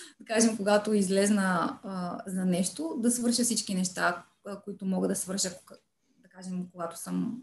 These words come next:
до банката или до, или до ня-, до някоя институция,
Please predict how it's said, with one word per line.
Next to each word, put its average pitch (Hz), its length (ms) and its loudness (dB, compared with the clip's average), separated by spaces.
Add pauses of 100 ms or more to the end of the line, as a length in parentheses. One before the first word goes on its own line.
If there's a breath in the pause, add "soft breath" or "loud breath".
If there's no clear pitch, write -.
(180)
до 196 140 -10
банката 233 680 4
или 196 240 0
до, 185 500 -4 (380)
или 196 240 -12 (120)
до 180 140 -16
ня-, 196 280 -6 (400)
до 190 100 -14
някоя 185 340 -2
институция, 202 640 -4